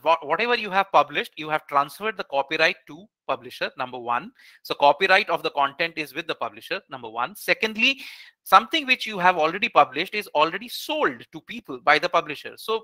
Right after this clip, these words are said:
it's already been purchased by readers. Now, if you are reproducing that content again,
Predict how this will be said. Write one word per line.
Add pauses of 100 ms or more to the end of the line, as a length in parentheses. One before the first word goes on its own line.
it's
already
been (420)
purchased
by
readers. (300)
Now,
if
you
are
reproducing
that
content
again,